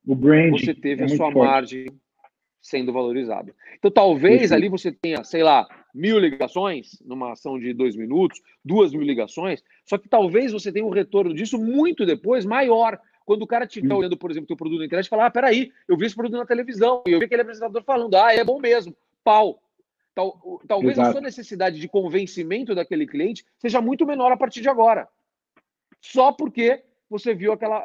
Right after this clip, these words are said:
Speaker 2: eh, você fez aquela ação ali. Então você ganhou mais autoridade, você ganhou
Speaker 1: A
Speaker 2: mais
Speaker 1: quebra, a
Speaker 2: credibilidade.
Speaker 1: quebra de obje-, a quebra de objeção de se o produto é bom, se
Speaker 2: Vai ser
Speaker 1: é,
Speaker 2: mais
Speaker 1: se é
Speaker 2: fácil.
Speaker 1: de verdade, vai ser muito menor porque tava num, num, num programa aonde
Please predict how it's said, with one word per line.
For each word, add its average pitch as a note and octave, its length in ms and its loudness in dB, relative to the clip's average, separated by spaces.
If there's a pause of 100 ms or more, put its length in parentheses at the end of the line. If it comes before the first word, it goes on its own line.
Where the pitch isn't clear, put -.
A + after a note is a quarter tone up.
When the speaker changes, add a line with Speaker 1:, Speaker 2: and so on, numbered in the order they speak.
Speaker 2:
eh, F3 200 -14
você F3+ 220 -10
fez F#3 180 -4
aquela G3 260 -2
ação G3 300 -10
ali. G3 140 -2 (380)
Então G#3+ 220 2
você A3+ 220 -4
ganhou G3+ 540 2
mais G3+ 220 0
autoridade, B2+ 580 -4
você F3+ 80 -6
ganhou D3+ 160 6
Speaker 1:
A D3+ 60 4
Speaker 2:
mais - 120 -4
Speaker 1:
quebra, G3+ 180 8
a G#3+ 220 8
Speaker 2:
credibilidade. C#3+ 420 4
Speaker 1:
quebra G3+ 300 2
de F3 120 0
obje-, E3+ 400 0
a D3+ 140 -2
quebra F3+ 340 0
de D#3 100 0
objeção D3+ 640 -4
de C#3+ 180 -2
se - 60 -4
o D3+ 60 -4
produto D3 380 -2
é C3+ 40 2
bom, D#3 480 0 (360)
se - 60 -2
Speaker 2:
Vai D#3+ 80 10
ser E3 60 10
Speaker 1:
é, - 20 8
Speaker 2:
mais E3 140 4
Speaker 1:
se - 60 0
é D3 40 6
Speaker 2:
fácil. E3+ 180 8
Speaker 1:
de D3+ 100 2
verdade, D#3 880 4 (140)
vai D#3 160 2
ser G3 100 6
muito A3 440 2
menor G3 400 4
porque G3+ 240 -2
tava F#3 540 2 (140)
num, F3+ 200 -2
num, E3+ 340 -4
num E3+ 200 0
programa E3 720 4 (180)
aonde D#3+ 580 2